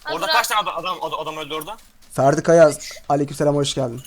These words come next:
Speaker 1: Yanında üç tane şey mi var?
Speaker 2: Hayır, yanımda iki tane,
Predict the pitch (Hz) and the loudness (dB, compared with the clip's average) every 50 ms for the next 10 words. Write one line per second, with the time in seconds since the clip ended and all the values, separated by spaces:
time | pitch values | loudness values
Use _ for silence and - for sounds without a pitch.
0 | - - _ _ _ _ _ _ _ - - 147 156 165 165 175 - - 185 185 | -20 -20 _ _ _ _ _ _ _ -16 -12 -12 -10 -10 -10 -10 -8 -8 -8 -8
1 | 180 170 190 214 214 196 156 127 123 - 131 _ _ _ _ _ _ - - _ | -8 -6 -6 -6 -6 -6 -8 -12 -14 -16 _ _ _ _ _ _ _ -20 -20 _
2 | _ _ _ _ _ _ _ _ - 262 277 285 254 226 233 262 277 302 311 320 | _ _ _ _ _ _ _ _ -12 -8 -8 -8 -8 -10 -10 -10 -8 -6 -6 -8
3 | 330 320 277 330 330 320 - - 285 269 - 359 339 - 392 403 392 | -8 -6 -4 -4 -4 -4 -6 -8 -16 -18 -18 -14 -8 -6 -6 -6 -4